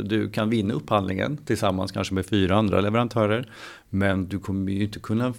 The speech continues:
få reda på hur mycket du ska leverera under den här avtalstiden.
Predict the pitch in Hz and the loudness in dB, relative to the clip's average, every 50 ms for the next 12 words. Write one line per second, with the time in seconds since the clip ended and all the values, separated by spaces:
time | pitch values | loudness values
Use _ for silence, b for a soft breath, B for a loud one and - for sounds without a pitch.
0 | - - - 123 120 117 139 117 98 90 113 113 - 143 98 87 90 95 107 113 | -10 -8 -2 0 2 4 4 4 4 4 2 0 0 0 0 2 2 2 0 0
1 | 110 113 - - 95 92 98 95 - - - 90 87 90 90 - 107 107 110 110 | -2 -4 -8 -6 -4 -4 -4 -4 -4 -2 0 0 0 0 -2 0 2 2 4 4
2 | 117 101 107 135 175 214 160 104 98 - - - - - - _ _ - 110 104 | 4 4 4 4 6 6 6 4 2 0 -2 -8 -12 -16 -20 _ _ 0 2 2
3 | 90 90 90 90 92 90 87 90 90 90 92 95 - - 80 - - - - - | 2 4 0 0 0 0 0 0 0 0 0 -2 -6 -8 -8 -8 -8 -8 -8 -8
4 | - - - | -8 -8 -10